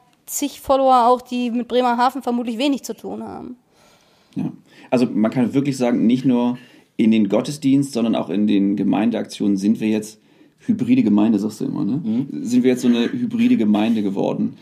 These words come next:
Speaker 2: Ähm, und das, wir lernen da auch eine ganz neue Gottesdienstsprache. Also wie man Leute, also wir haben je-, jeder Gottesdienst wird live übertragen, auch mit Chat. Äh, und wir gucken dann auch, wie wir die Leute, die dann im Chat dabei sind,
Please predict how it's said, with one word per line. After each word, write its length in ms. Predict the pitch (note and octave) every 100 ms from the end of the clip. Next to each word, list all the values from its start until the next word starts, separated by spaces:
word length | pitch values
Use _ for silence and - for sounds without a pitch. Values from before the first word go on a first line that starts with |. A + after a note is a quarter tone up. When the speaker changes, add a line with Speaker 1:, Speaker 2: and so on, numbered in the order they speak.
| - -
Speaker 2:
Ähm, 400 | G2 G2+ G#2 G#2 - _ -
und 500 | A2 A2+ A2+ A2+ - _ _ _ _ - -
das, 360 | B2+ D3+ - - -
wir 460 | C3 - A#2 B2+
lernen 220 | A#2+ C#3+
da 120 | D3+ -
auch 220 | - -
eine 140 | A2+
ganz 240 | A2 C3+ C3
neue 200 | B2 A2
Gottesdienstsprache. 760 | B2+ - G2+ - F#2 G#2 -
Also 160 | A2 A2
wie 60 |
man 160 | A#2+ A#2
Leute, 480 | A2 C3 C#3+ C#3 -
also 120 | G#2+
wir 80 | A2
haben 120 | -
je-, 220 | A2 A#2+
jeder 280 | G2+ G#2 A2
Gottesdienst 520 | A2 - - G#2+ -
wird 140 | G2 F#2
live 220 | G#2 C3
übertragen, 400 | G#2 G#2+ G#2+ G#2
auch 80 | G2+
mit 120 | G2
Chat. 360 | - C3+ - _ - - _
Äh, 140 | G2+ G#2
und 140 | G#2+
wir 80 | A2
gucken 200 | - C3
dann 100 | A2+
auch, 120 | G#2+
wie 100 | A#2+
wir 120 | A2
die 100 | G#2
Leute, 240 | G#2 G#2+ G#2+
die 120 | G#2
dann 120 | G2+
im 120 | F#2
Chat 260 | - D#3+ D3
dabei 380 | C3+ A#2+ B2 B2
sind, 420 | B2 A#2 A#2+